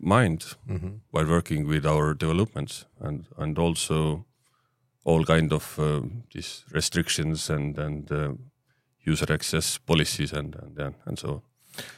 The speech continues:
Speaker 2: So yes, this, this is also, also, yes, this is a tricky question. So you, you mentioned that, uh, you have to kind of store the data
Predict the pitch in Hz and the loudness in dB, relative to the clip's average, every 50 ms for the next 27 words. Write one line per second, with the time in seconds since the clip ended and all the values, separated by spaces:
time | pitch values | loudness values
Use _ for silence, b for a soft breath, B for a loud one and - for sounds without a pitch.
0 | B B B - - - 123 117 113 127 127 - - 147 131 - 160 160 151 160 | B B B 2 8 10 10 10 10 8 6 6 6 4 6 6 6 6 6 8
1 | 135 135 156 127 127 123 123 127 - 127 98 98 107 113 - - 127 120 120 123 | 8 8 8 8 8 6 6 6 6 6 6 8 6 6 6 6 6 6 6 6
2 | 110 92 - - 117 - - - - 95 95 - - 135 135 127 - 117 101 95 | 4 4 2 0 0 0 2 4 6 6 6 8 8 6 8 8 8 8 8 8
3 | 92 90 - - - _ _ - 98 101 101 101 98 95 95 98 101 107 110 - | 6 4 0 -4 -10 _ _ -4 0 4 6 6 6 6 6 6 6 4 4 4
4 | - 101 92 95 92 - - 101 92 92 95 - - - - - 104 - - 104 | 2 2 2 0 -2 -2 0 2 2 2 2 0 -4 -6 -6 -6 -8 -4 0 2
5 | 101 95 101 95 - - - - - 95 90 90 - - - 107 98 95 95 92 | 4 6 6 4 4 2 -6 -2 0 2 2 2 0 2 6 6 8 8 8 6
6 | 92 87 - 95 92 92 98 - 113 101 98 101 | 2 2 4 4 4 4 6 6 6 6 6 4